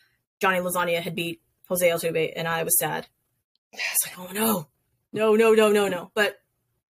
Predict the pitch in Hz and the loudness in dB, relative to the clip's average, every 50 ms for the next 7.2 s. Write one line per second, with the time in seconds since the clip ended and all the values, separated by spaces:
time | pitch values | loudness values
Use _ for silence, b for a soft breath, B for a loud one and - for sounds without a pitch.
0 | _ _ _ _ _ _ _ _ _ _ _ - 185 185 190 185 214 214 214 208 | _ _ _ _ _ _ _ _ _ _ _ -8 -6 -6 -4 0 0 2 2 2
1 | 214 214 - _ _ _ _ _ _ _ _ _ _ _ - 214 262 247 262 247 | 2 0 -4 _ _ _ _ _ _ _ _ _ _ _ -8 -6 -4 0 2 4
2 | 240 233 226 233 240 240 247 - 233 214 214 214 - - 247 247 240 233 214 208 | 4 4 4 4 2 0 0 2 2 2 2 0 -2 -4 -4 -2 0 0 0 0
3 | 202 208 208 202 202 202 196 196 190 185 202 - 190 190 190 185 185 185 185 - | 0 -2 -2 -2 -2 -2 0 0 -2 -2 -6 -8 -8 -6 -4 -4 -4 -4 -6 -6
4 | 190 185 - 180 175 170 170 - - 156 175 - 180 175 175 175 175 180 180 b | -10 -12 -10 -10 -8 -8 -8 -10 -10 -10 -8 -6 -4 -4 -2 -2 -2 -4 -6 b
5 | b b b b b b 294 - - 247 240 269 269 277 294 285 277 277 262 262 | b b b b b b -6 -4 -2 2 4 4 4 4 2 0 2 2 4 4
6 | 262 262 - - 208 202 202 196 196 190 208 226 220 240 254 254 262 254 247 226 | 2 2 -2 -4 -4 -2 -2 -2 -2 -4 -2 0 0 2 2 2 2 2 2 0
7 | 208 - 196 185 | 0 0 -2 -2